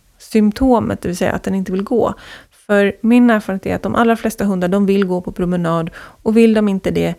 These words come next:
då finns det någonting där som vi behöver hantera. Däremot om problemen inte är så stora utan det bara är att den inte tycker det är jätte-, jättekul att gå på promenad, då kan man ju prova att hitta på små roliga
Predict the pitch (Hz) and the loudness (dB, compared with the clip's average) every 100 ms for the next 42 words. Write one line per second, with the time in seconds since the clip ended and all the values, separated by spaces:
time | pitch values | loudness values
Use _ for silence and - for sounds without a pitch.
0 | - - _ 202 - 196 190 185 - - | -12 -20 _ -8 -4 -2 -2 -4 -6 -6
1 | 170 170 175 170 165 165 160 - - - | -4 -6 -6 -6 -6 -4 -4 -6 -8 -6
2 | 180 165 185 170 185 180 170 185 214 214 | -6 -4 -6 -6 -6 -4 -6 -4 -4 -2
3 | 339 151 - 208 - _ - - - - | -2 -2 -4 -8 -14 _ -20 -18 -18 -16
4 | - - _ 247 262 240 226 202 226 214 | -20 -20 _ 4 6 4 2 -2 0 0
5 | 196 196 202 - 185 - 247 214 233 220 | 0 0 -2 -6 -8 0 2 4 4 4
6 | 190 190 190 180 175 175 175 180 170 - | 0 0 0 2 0 -2 -4 -4 -4 -8
7 | 180 185 175 185 - - 185 - 240 233 | -6 -4 -4 -4 -6 -6 -6 0 2 4
8 | 226 214 214 208 208 208 208 208 208 151 | 4 2 -2 -2 -2 2 4 4 4 0
9 | - - - _ - 208 254 240 220 190 | -8 -20 -20 _ -6 4 6 6 4 -2
10 | 175 175 185 180 - 202 202 196 - 185 | -2 -4 -4 -6 -2 2 2 2 -2 -2
11 | 190 175 175 170 | -2 -2 -2 -2